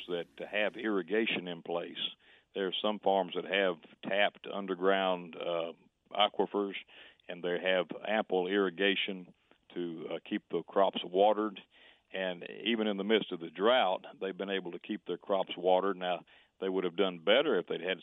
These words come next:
some natural rainfall, but at least they've made a crop with irrigation.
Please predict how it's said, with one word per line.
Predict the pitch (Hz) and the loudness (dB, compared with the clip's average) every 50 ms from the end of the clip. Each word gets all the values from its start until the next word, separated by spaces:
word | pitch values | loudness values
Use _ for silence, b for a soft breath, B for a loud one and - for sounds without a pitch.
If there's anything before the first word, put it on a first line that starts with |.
| - | -8
some | - 85 82 | -12 -10 -8
natural | 85 95 92 87 - - 82 80 | -4 -2 -2 -2 -2 -4 -6 -4
rainfall, | 82 87 87 85 85 78 - 82 90 95 98 | -4 -4 -4 -6 -8 -8 -4 0 2 4 4
but | 90 82 87 85 - - - - - | 2 0 -4 -8 -8 -10 -14 -14 -14
at | - - | -10 -6
least | 95 104 107 104 - - | -6 -4 -4 -4 -4 -4
they've | - 87 82 | -4 -4 -4
made | 92 98 95 87 | -4 -4 -4 -4
a | 80 | -6
crop | - - - 113 120 120 - | -4 0 2 4 4 4 0
with | 110 - - 92 | -2 -8 -8 -6
irrigation. | 92 87 87 82 90 92 92 90 - - 90 | -4 -4 -4 -4 -4 -4 -4 -4 -4 -6 -8